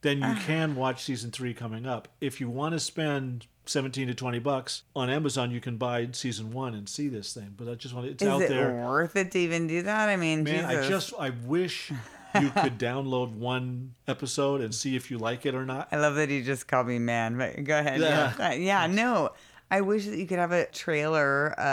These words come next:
Speaker 1: Yeah,
Speaker 2: you
Speaker 1: I mean,
Speaker 2: know.
Speaker 1: trailers you can find, but, uh,
Speaker 2: No, no,
Speaker 1: you know,
Speaker 2: no,
Speaker 1: just
Speaker 2: I
Speaker 1: get
Speaker 2: mean, like,
Speaker 1: the
Speaker 2: a trailer
Speaker 1: get a
Speaker 2: episode, like,
Speaker 1: teaser.
Speaker 2: go
Speaker 1: Get
Speaker 2: ahead and
Speaker 1: the
Speaker 2: a
Speaker 1: first
Speaker 2: teaser,
Speaker 1: ep-,
Speaker 2: thank
Speaker 1: 'cause
Speaker 2: you.
Speaker 1: you'll know by the end of the first episode if you
Speaker 2: Yeah.
Speaker 1: like Gleason, if you like this story,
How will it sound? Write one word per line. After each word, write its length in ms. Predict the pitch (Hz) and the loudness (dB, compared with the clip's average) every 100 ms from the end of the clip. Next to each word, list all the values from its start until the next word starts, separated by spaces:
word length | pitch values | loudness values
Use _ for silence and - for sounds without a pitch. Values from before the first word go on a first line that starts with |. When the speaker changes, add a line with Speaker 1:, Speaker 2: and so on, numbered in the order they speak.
| 127 127 123 | 4 4 2
Speaker 1:
Yeah, 0 | |
Speaker 2:
you 100 | 214 | 2
Speaker 1:
I 40 | |
mean, 80 | 160 | 4
Speaker 2:
know. 180 | 143 127 | 4 2
Speaker 1:
trailers 360 | 131 214 196 131 | 2 2 4 2
you 60 | |
can 160 | 123 120 | -2 -4
find, 320 | - 131 123 | -4 -2 -2
but, 240 | 123 123 | -4 -2
uh, 60 | 143 | 0
Speaker 2:
No, 40 | 240 | 2
no, 0 | |
Speaker 1:
you 40 | |
know, 40 | 147 | 4
Speaker 2:
no, 80 | 214 | 4
Speaker 1:
just 60 | |
Speaker 2:
I 100 | 170 | 4
Speaker 1:
get 100 | 185 | 2
Speaker 2:
mean, 80 | 185 | 2
like, 140 | 175 175 | 2 2
Speaker 1:
the 40 | |
Speaker 2:
a 40 | 165 | 0
trailer 400 | - 175 160 160 | 0 0 2 2
Speaker 1:
get 80 | - | 0
a 20 | |
Speaker 2:
episode, 380 | 156 156 151 139 | 0 0 2 2
like, 100 | 143 | 2
Speaker 1:
teaser. 100 | 123 | 2
Speaker 2:
go 60 | 160 | 4
Speaker 1:
Get 40 | 160 | 4
Speaker 2:
ahead 120 | 156 | 4
and 80 | 151 | 2
Speaker 1:
the 60 | 175 | 2
Speaker 2:
a 40 | |
Speaker 1:
first 140 | 156 190 | 2 2
Speaker 2:
teaser, 180 | 160 143 | 2 0
Speaker 1:
ep-, 40 | |
Speaker 2:
thank 300 | - 139 127 | 0 -2 2
Speaker 1:
'cause 160 | 170 147 | 2 4
Speaker 2:
you. 40 | 208 | 4
Speaker 1:
you'll 80 | |
know 220 | 180 165 156 | 4 4 4
by 160 | 143 | 2
the 120 | 131 | 2
end 120 | 131 127 | 0 -2
of 40 | |
the 40 | 120 | -4
first 300 | - 117 123 | -4 -4 -2
episode 480 | 117 120 - 110 | -4 -4 -4 -4
if 80 | 113 | -2
you 80 | 139 | 0
Speaker 2:
Yeah. 120 | 113 | 0
Speaker 1:
like 200 | 131 143 | 2 0
Gleason, 400 | 131 135 127 123 | 0 0 0 -4
if 100 | 113 | -6
you 80 | 113 | -6
like 240 | 110 131 | -4 -4
this 180 | 131 123 | -4 -6
story, 540 | - 123 113 113 110 | -6 -4 -2 -2 -4